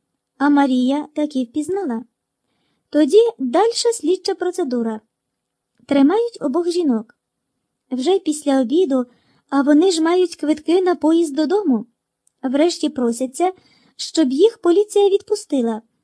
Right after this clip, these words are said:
Вони не будуть нікому скаржитись. Ледве вдалося їм вмолити поліцію,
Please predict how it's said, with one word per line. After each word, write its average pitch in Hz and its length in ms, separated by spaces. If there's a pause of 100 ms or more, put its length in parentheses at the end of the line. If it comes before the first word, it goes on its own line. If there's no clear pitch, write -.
(160)
Вони 330 320
не 311 140
будуть 440 400
нікому 349 400
скаржитись. 233 800 (840)
Ледве 302 500
вдалося 294 500
їм 330 260
вмолити 302 480
поліцію, 277 600